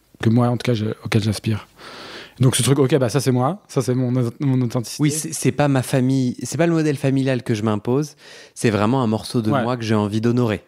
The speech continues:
Speaker 1: Ouais.
Speaker 2: Hmm.
Speaker 1: Et en fait, du coup, c'est, ouais, c'est, c'est un, c'est un modèle, mais qui me, parce que ça, ça, ça vient des modèles, mais qui me convient vraiment, quoi,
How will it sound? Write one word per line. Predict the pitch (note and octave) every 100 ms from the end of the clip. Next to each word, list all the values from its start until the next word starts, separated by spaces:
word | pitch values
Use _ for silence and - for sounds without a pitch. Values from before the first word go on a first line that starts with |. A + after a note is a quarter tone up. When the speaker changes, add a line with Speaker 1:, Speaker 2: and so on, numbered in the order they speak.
| _
Speaker 1:
Ouais. | C#3+ A#2 - - _ -
Speaker 2:
Hmm. | A2+ - _ _ _ -
Speaker 1:
Et | B2+
en |
fait, | B2
du | C3 B2
coup, | D3
c'est, | - A#2+
ouais, | B2
c'est, | A2 A#2 A#2 A2+ - - - _ -
c'est | -
un, | A#2 A2 A2 A2
c'est | -
un | A#2
modèle, | B2 C3 C3 D3 F#3 G#3 F3+ F#3 -
mais | B2+
qui | A2 - B2
me, | A#2+ A#2+ A#2+ A2
parce | -
que | -
ça, | - B2
ça, | - A#2
ça | G#2 A2+
vient | A#2+
des | A#2+
modèles, | A2+ A#2 C#3+ E3
mais | B2+ A#2
qui | G#2+
me | B2+
convient | - C3 A#2+ C3
vraiment, | A#2 B2 B2
quoi, | A2